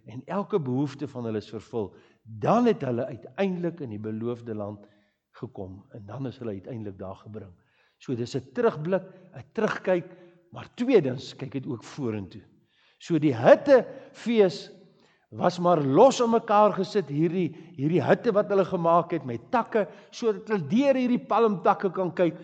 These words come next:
sodat hulle na die sterre kan kyk, na die hemel kan kyk, sodat hulle 'n verwagting kan hê, dat hulle nie net nou in die beloofde land is nie, maar dat hulle vir ewig eendag saam met Christus sal wees. Dit sou hulle herinner dat hulle uiteindelik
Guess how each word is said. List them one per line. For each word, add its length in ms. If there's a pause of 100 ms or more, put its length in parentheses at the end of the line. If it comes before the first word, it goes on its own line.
(140)
sodat 540
hulle 120
na 120
die 100
sterre 460
kan 240
kyk, 320
na 120
die 260
hemel 260
kan 240
kyk, 320 (180)
sodat 600
hulle 180 (100)
'n 60
verwagting 880
kan 200
hê, 360 (220)
dat 160
hulle 200
nie 160
net 200
nou 180
in 80
die 80
beloofde 640
land 300
is 140
nie, 160 (220)
maar 120
dat 160
hulle 120
vir 160
ewig 640
eendag 360
saam 300
met 140
Christus 440
sal 160
wees. 260 (260)
Dit 140
sou 180
hulle 240
herinner 420
dat 200
hulle 240
uiteindelik 600